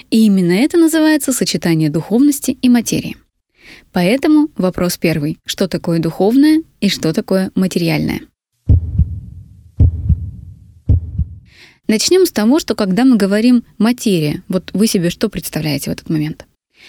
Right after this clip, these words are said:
А когда говорите «духовность», что встает перед вашим внутренним взором в этот момент? Как говорил один древнегреческий философ, до тех пор, пока мы не договорили, что такое материя — это то, а духовность — это это,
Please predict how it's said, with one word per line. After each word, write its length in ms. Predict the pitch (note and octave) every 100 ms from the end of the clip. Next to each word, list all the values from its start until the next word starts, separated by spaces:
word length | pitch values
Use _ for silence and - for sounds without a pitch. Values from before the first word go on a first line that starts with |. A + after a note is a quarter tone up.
| -
А 100 | F#3
когда 260 | F3+ F3 D#4+
говорите 360 | B3 C4 C4+
«духовность», 680 | F#3+ B3+ F#3 D#3 D3 - -
что 240 | - - D#4+
встает 320 | - B3 A#3+
перед 200 | G#3+ G3
вашим 360 | G#3 G3+ - E3+
внутренним 400 | F#3+ F3 D#3+ D#3+
взором 400 | G3+ C#4+ B3 -
в 160 | F3
этот 340 | A3+ A3 E3 -
момент? 400 | D#3 C#3+ - - _ _ _ - -
Как 220 | - F#4+ D4
говорил 320 | G3+ A3 A3+
один 240 | F3 G#3
древнегреческий 680 | F#3 F3+ F3+ G3 F#3 E3+ F3+
философ, 480 | F3 F3 D4 - G#3+
до 140 | G#3+
тех 180 | C4+ -
пор, 220 | A3 F#3
пока 240 | F3+ -
мы 100 | F#3 F3+
не 80 |
договорили, 500 | F3+ F#3+ A3+ A#3 E3+
что 180 | D#3+ F#3+
такое 240 | F3+ F3+ F3
материя — 560 | F3+ - F3+ D#3+ D#3+ - _ -
это 300 | G3 - F3
то, 340 | - G#3+ E4 _
а 100 | G3+
духовность — 540 | G3 A#3 G#3+ F3 E3 F3
это 160 | E3+
это, 340 | A#3+ F#4+ F4